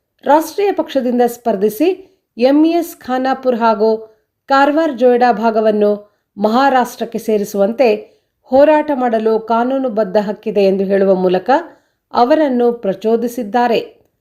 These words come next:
ಅಲ್ಲದೆ ಈ ಪ್ರಕರಣ ನ್ಯಾಯಾಲಯದಲ್ಲಿ ಇದೆ ಎಂದು ಹೇಳುವ ಮೂಲಕ ತಮ್ಮ ಮರಾಠಿ ಪ್ರೇಮವನ್ನು ಮೆರೆದಿದ್ದಾರೆ. ನ್ಯಾಯಾಲಯದಲ್ಲಿ ಈ ಪ್ರಕರಣ ಇದೆ ಎಂದಾದ ಮೇಲೆ ಎಂ ಇ ಎಸ್ನವರು ಚುನಾವಣೆಗೆ ಸ್ಪರ್ಧಿಸಿ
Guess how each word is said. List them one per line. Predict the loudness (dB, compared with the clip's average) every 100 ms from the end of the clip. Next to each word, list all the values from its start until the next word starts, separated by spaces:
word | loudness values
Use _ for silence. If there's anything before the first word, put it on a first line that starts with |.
| _ _ _ _ _
ಅಲ್ಲದೆ | 0 4 4 2
ಈ | 0 -2 -6
ಪ್ರಕರಣ | -4 -4 0 0 0 0
ನ್ಯಾಯಾಲಯದಲ್ಲಿ | 0 0 0 2 2 2 2 2 0 0
ಇದೆ | 0 2
ಎಂದು | 2 2 0
ಹೇಳುವ | 0 2 2
ಮೂಲಕ | 2 0 0 0 0 -4 _ _ _ -2
ತಮ್ಮ | 2 2
ಮರಾಠಿ | 2 2 2 0 -2 -4
ಪ್ರೇಮವನ್ನು | -2 -2 0 0 0 0 0
ಮೆರೆದಿದ್ದಾರೆ. | 0 -2 -2 -4 0 2 0 -2 -12 _ _ _ _ _ _ _ _ _ _ _ _ _
ನ್ಯಾಯಾಲಯದಲ್ಲಿ | 2 4 4 0 0 0 0 0 0 -2
ಈ | -2 -2 -2
ಪ್ರಕರಣ | -2 -4 -2 -2
ಇದೆ | 2 4
ಎಂದಾದ | 4 4 0 2
ಮೇಲೆ | 2 2 2 0 -4 -12 _ -2
ಎಂ | 0 4 2
ಇ |
ಎಸ್ನವರು | 2 -2 -2 -2 2 0
ಚುನಾವಣೆಗೆ | -2 -2 0 2 0 -2
ಸ್ಪರ್ಧಿಸಿ | -4 -4 -4 -4 -2 -4 -4 -8 _